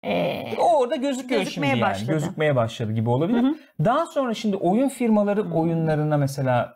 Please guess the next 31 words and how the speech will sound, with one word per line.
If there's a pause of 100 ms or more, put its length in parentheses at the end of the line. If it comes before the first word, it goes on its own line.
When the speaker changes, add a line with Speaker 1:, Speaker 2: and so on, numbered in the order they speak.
Speaker 2:
artış
yapabilirler.
Speaker 1:
Olabilir.
Bak,
Xrx
diyor
ki
şimdilik
gelmedi.
Steam
buna
uzun
süre
katlanamaz. (160)
Speaker 2:
Hı
hı.
Speaker 1:
Katlanmaz.
Speaker 2:
Hı
hı.
Speaker 1:
Şimdilik
ısınma
turu
diyor.
P
S
N
için
hazırlıklar
başladı
deniyor
diyor.